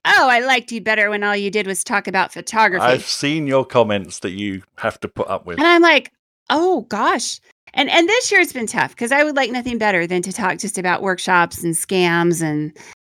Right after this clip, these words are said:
Speaker 1: crummy filters and all the things. But there's nothing else to talk about. It's covid or it's the election. And so
Speaker 2: <laughs>
Speaker 1: it's been kind of fun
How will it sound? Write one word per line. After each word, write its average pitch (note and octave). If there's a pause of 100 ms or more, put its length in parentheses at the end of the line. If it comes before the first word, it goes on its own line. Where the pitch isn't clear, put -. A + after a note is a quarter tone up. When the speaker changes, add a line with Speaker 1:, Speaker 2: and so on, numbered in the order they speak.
(480)
Speaker 1:
crummy C4
filters G#3+
and F#3
all A3+
the G#3
things. F3 (560)
But D#4+
there's A#4
nothing B4+
else A4
to G#4
talk A#4+
about. G3
It's E3+
covid G3+ (420)
or F#3
it's F3+
the G3+
election. G3 (100)
And C#4+
so D#4 (160)
Speaker 2:
<laughs> -
Speaker 1:
it's C4
been D4+
kind C#4
of A#3
fun G4